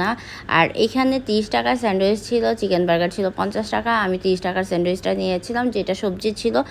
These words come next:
ওইটার টেস্টটা অনেক মজার ছিল। বিকেলের পর অনেকেই এখানে হাঁটতে যায়, সন্ধ্যার দিকেও হাঁটতে যায়, যার কারণে প্রচুর মানুষের ভিড় হয়ে থাকে। আর পাশে একটা পুকুর থাকার কারণে দেখা যায় যে ঠান্ডা বাতাস থাকে, খাবারগুলো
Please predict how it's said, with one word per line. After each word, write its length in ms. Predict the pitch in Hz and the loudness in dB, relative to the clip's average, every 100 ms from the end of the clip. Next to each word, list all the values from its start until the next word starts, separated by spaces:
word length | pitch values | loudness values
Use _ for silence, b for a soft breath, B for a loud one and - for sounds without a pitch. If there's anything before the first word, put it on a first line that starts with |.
| B B - | B B -2
ওইটার 240 | 185 202 202 | 2 2 4
টেস্টটা 280 | 190 - - - - | 0 0 -4 -2 4
অনেক 260 | 277 294 285 | 6 6 6
মজার 300 | 180 165 160 160 - | 4 4 4 2 -2
ছিল। 180 | 156 101 - - - | 2 2 0 -8 -12
বিকেলের 460 | 196 214 269 262 269 277 | -6 0 2 2 2 4
পর 120 | 277 247 202 | 4 6 4
অনেকেই 340 | 214 233 254 | 0 0 0
এখানে 260 | 247 254 247 240 | 0 2 2 2
হাঁটতে 320 | 185 180 220 214 | 0 -2 -2 2
যায়, 200 | 208 226 | 2 2
সন্ধ্যার 380 | 233 185 180 202 | 2 0 0 -2
দিকেও 280 | 202 220 226 | 0 2 2
হাঁটতে 240 | 190 202 196 | 0 -2 0
যায়, 240 | 202 226 | 2 2
যার 200 | 220 185 | 2 2
কারণে 300 | 185 185 190 190 | 2 2 2 -2
প্রচুর 300 | 214 214 254 240 | -4 -2 0 0
মানুষের 400 | 220 226 226 214 | 0 0 -2 -2
ভিড় 320 | 196 190 190 | 0 0 0
হয়ে 220 | 202 190 | 0 0
থাকে। 400 | 202 185 180 214 254 B B B - | 0 -2 -2 -2 -2 B B B -2
আর 260 | - 175 180 - - | 4 6 6 2 0
পাশে 280 | 202 226 277 | 2 2 0
একটা 200 | 269 277 | 0 0
পুকুর 320 | 262 226 262 254 269 | -2 -2 -2 -2 -2
থাকার 280 | 254 269 254 | -2 -2 2
কারণে 320 | 220 220 220 214 | 2 2 0 0
দেখা 260 | 208 214 202 | 0 0 0
যায় 240 | 202 196 196 | 2 2 0
যে 200 | 202 196 202 B B - - | 2 0 0 B B -16 -6
ঠান্ডা 280 | 208 180 214 | 0 4 6
বাতাস 340 | 214 214 214 233 - | 4 4 4 2 -2
থাকে, 440 | 208 190 - 220 226 - - - - - - | 0 0 2 2 4 2 -2 -12 -18 -20 -12
খাবারগুলো 560 | - 190 196 214 214 | -2 2 2 2 2